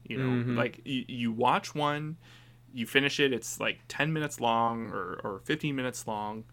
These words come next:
Speaker 1: They've, they, you know,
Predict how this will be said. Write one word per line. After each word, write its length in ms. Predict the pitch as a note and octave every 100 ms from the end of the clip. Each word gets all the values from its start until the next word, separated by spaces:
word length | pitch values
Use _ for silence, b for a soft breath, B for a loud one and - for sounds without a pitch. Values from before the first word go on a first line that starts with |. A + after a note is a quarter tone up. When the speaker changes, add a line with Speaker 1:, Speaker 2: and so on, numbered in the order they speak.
| b b b b b - - -
Speaker 1:
They've, 300 | B2+ G#2+ G#2 - - - - -
they, 240 | - A2 - -
you 100 | D3
know, 140 | C3